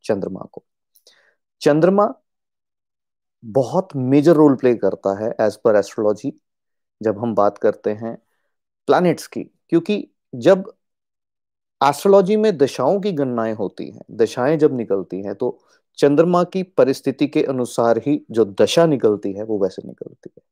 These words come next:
सत्ताईस नक्षत्रास की जब हम बात करते हैं, तो बहुत इंपॉर्टेंट है सत्ताईस मन की अवस्थाएं जब बनती हैं, बहुत इंपॉर्टेंट है इसको समझना कि ये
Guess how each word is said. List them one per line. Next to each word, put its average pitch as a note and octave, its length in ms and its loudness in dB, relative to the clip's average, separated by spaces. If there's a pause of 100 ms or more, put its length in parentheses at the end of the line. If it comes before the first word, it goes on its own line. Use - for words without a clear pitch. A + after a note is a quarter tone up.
(520)
सत्ताईस C3+ 760 0 (200)
नक्षत्रास C3 960 0
की C3 120 -6
जब A2 200 2
हम A2+ 140 -8
बात G2 220 -2
करते - 380 -12
हैं, A#2 180 -20 (640)
तो C3 100 2
बहुत F3+ 460 0 (120)
इंपॉर्टेंट C3+ 640 -2
है D3 260 -4 (300)
सत्ताईस C#3+ 680 -2
मन C3+ 180 0
की C3 160 -4
अवस्थाएं A#2+ 600 -2
जब A2 180 0
बनती G2+ 340 -6
हैं, - 160 -14 (760)
बहुत F3 260 2
इंपॉर्टेंट E3 520 2
है F3+ 260 -4
इसको - 460 -4 (580)
समझना D#3+ 640 0
कि D#3 160 -10
ये E3 420 -2